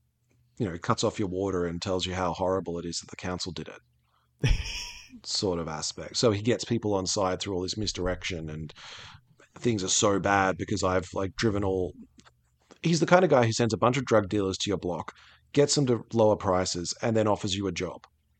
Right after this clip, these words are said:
Speaker 1: selling drugs
Speaker 2: <laughs>
Speaker 1: because it's the only job you can get.
Speaker 2: Yeah.
Speaker 1: It's like, that's how he, he does it. But he's never, he's never, "Oh no, don't hurt me because you've beaten me." It's like, "No, no, no."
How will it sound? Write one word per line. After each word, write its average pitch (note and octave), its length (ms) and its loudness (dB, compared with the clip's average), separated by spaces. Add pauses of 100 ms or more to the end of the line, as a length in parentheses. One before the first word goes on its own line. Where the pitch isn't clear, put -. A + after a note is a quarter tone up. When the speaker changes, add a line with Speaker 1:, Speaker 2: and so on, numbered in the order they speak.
(120)
Speaker 1:
selling G2+ 320 6
drugs - 500 10 (160)
Speaker 2:
<laughs> - 140 -20
Speaker 1:
because A2 240 0
it's F2+ 140 -6
the A2 100 2
only G2 160 0
job F2+ 240 -4
you F2+ 60 -8
can F#2 160 -6
get. D#2+ 160 -12 (1400)
Speaker 2:
Yeah. G#2 300 0 (840)
Speaker 1:
It's - 80 -6
like, G2+ 200 0
that's B2 260 6
how G2+ 240 2
he, G2 380 -6
he A#2 160 -2
does G2 280 0
it. - 120 -12 (600)
But G#2 180 6
he's G#2+ 240 0
never, A2 560 6 (520)
he's A#2 220 2
never, C3+ 300 6
"Oh G3 180 10
no, F#3 220 8
don't F#3 220 6
hurt F3 320 8
me F3 160 4
because D#3 360 -2
you've E3 140 -4
beaten E3 320 2
me." A#2+ 80 -4
It's A#2 100 -6
like, A2 140 2
"No, A2 280 4
no, F2+ 220 -4
no." F2 260 -4